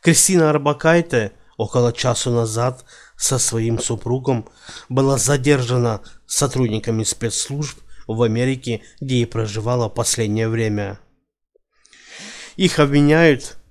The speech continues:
в уголовной статье мошенничества. Что произошло и что не натворили, пока никто не знает. Нам остаётся из России только следить за развитием событий вокруг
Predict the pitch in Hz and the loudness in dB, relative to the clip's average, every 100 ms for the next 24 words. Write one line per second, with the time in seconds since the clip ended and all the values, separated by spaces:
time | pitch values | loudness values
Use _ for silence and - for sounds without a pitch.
0 | _ _ - 113 123 139 120 104 107 101 | _ _ -10 -6 2 4 4 2 0 0
1 | 127 110 127 139 147 _ _ _ 117 117 | -2 -4 -2 -2 -4 _ _ _ -2 -2
2 | - 110 101 95 - - 98 95 104 - | 0 0 -2 -2 -4 -6 -6 -10 -12 -18
3 | _ _ _ _ _ _ _ - - - | _ _ _ _ _ _ _ -20 -16 -4
4 | - - 117 120 117 110 123 - 143 139 | -2 0 0 0 0 0 -4 -2 -4 -4
5 | - _ 127 120 - 127 107 110 107 107 | -10 _ -4 -2 0 0 2 0 -2 -2
6 | 120 117 135 131 113 - _ - 120 113 | -2 0 0 -2 -4 -6 _ -4 -4 -2
7 | 101 104 - 104 98 104 120 110 101 104 | -2 -4 -6 -4 -4 -6 -4 -4 -4 -8
8 | - - - - _ _ _ _ _ - | -14 -20 -20 -20 _ _ _ _ _ -20
9 | - - 139 190 180 185 170 196 185 160 | -12 4 6 6 6 4 4 2 0 0
10 | 139 139 143 - 160 180 131 120 113 131 | 2 2 2 0 -2 -2 -2 -2 -2 -2
11 | 120 - 120 110 143 127 120 117 110 113 | -2 -2 -4 -4 -6 -4 -2 -4 -4 -4
12 | 120 113 - 117 110 135 135 120 - - | -2 -2 -2 -4 -2 -4 -4 -6 -8 -16
13 | - 117 - 120 127 | -4 -2 -2 -4 -4